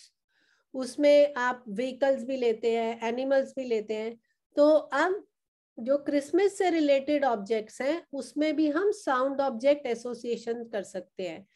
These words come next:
जैसे सांता की साउंड क्या होगी? हो, हो,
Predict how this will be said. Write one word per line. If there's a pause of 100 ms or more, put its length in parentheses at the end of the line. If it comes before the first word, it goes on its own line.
(320)
जैसे (180)
सांता
की
साउंड
क्या
होगी? (1900)
हो,
हो,